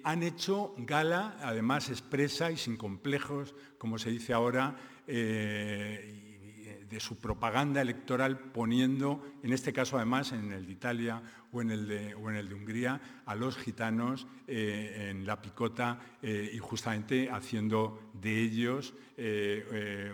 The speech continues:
un ámbito de, de propaganda electoral. Con,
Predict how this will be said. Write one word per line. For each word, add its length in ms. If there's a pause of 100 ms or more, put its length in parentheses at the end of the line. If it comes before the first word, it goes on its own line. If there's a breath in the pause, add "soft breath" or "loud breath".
un 580 (100)
ámbito 520
de, 320
de 160
propaganda 560
electoral. 540 (440 loud breath)
Con, 240